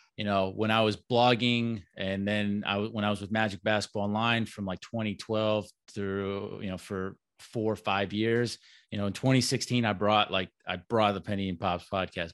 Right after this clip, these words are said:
back. And then, you know, I did that for a few years, and I, I just, you know, I couldn't,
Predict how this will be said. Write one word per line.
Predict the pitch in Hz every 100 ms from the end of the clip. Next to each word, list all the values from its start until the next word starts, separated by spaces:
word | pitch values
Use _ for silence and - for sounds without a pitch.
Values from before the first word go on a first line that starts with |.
| _
back. | 90 82 78 _ _
And | 92 90
then, | 92 92 90 87 _ _ _ _ _ -
you | 98
know, | 92
I |
did | 92 110
that | 110 101
for | 113
a |
few | 101 110
years, | 101 101 104 104 -
and | 104 104 101 92 _
I, | 101 113 110
I | 110
just, | 110 107 - _ _ - -
you | 107 92
know, | 87
I | 98
couldn't, | 104 - 131 113 110